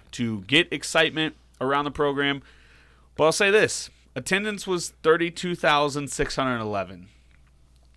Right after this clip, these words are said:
That, I don't know. What did we think of attendance? Were you guys happy about attendance, or are we kinda just like, meh? 'Cause I kinda thought of it as, like,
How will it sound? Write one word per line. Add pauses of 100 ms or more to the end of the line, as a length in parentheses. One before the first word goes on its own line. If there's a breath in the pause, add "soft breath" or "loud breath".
(220)
That, (340)
I
don't
know.
What
did
we
think
of
attendance?
Were
you
guys
happy
about
attendance,
or
are
we
kinda
just
like,
meh?
'Cause
I
kinda
thought
of
it
as,
like,